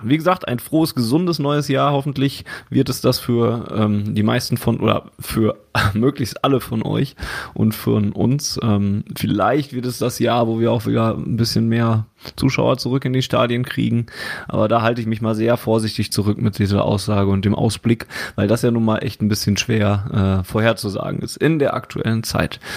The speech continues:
Was wir wissen, ist allerdings, dass der B V B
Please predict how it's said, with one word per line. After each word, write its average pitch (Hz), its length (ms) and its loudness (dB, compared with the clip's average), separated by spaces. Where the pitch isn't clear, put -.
Was 135 280 0
wir 131 120 -2
wissen, 139 420 -2
ist 135 220 0
allerdings, 123 400 2
dass 127 160 0
der 127 80 4
B 123 120 2
V 127 120 2
B 165 260 2